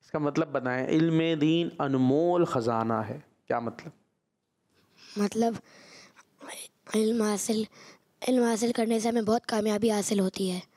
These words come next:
Speaker 1: हम्म, ये तो ठीक बात है, आपने जो बात की, लेकिन इसका मतलब बताए ना, इल्म दीन अनमोल। अनमोल क्या होता है?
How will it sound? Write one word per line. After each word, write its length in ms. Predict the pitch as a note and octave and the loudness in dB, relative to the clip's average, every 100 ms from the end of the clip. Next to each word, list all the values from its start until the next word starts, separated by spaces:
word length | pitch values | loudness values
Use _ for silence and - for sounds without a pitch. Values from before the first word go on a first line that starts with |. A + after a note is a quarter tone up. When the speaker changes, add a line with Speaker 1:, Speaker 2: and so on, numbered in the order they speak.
| _ _ - | _ _ -6
Speaker 1:
हम्म, 640 | B2+ B2+ B2+ B2+ B2+ B2 B2 _ _ _ _ _ _ _ _ | -2 0 0 0 0 -2 -6 _ _ _ _ _ _ _ _
ये 100 | C#3+ | -2
तो 140 | D#3 E3 | 0 -4
ठीक 380 | - C3+ D#3+ | -2 0 0
बात 260 | D#3 B2 A2+ | 0 -2 0
है, 80 | D3 | 0
आपने 340 | E3 B2 C#3 | 0 2 2
जो 80 | C3 | 2
बात 220 | B2+ A#2+ | 2 -2
की, 360 | - - C#3+ D#3+ - - _ _ _ C3+ | -6 0 0 0 -6 -20 _ _ _ -2
लेकिन 420 | C3 C#3+ D3+ D3+ | 0 0 2 2
इसका 480 | - D3 - G#3+ F#3 | 2 0 -2 -4 -2
मतलब 360 | D#3 C#3 B2+ | -2 -2 -2
बताए 320 | A#2+ B2+ C3 | -2 -2 -2
ना, 440 | D3+ B2 - - C3 | -2 -4 -8 -4 0
इल्म 380 | C3 B2+ C3+ C#3 | 2 4 4 4
दीन 340 | B2 C#3+ C#3+ | 2 2 0
अनमोल। 560 | D3 C3 B2+ C3+ C3+ B2 | -2 2 4 4 2 2
अनमोल 480 | - E3 F3+ G3 F#3+ | 0 0 0 2 2
क्या 140 | E3+ | 0
होता 300 | C3+ B2 A#2+ | 0 0 -2
है? 80 | C3+ | -2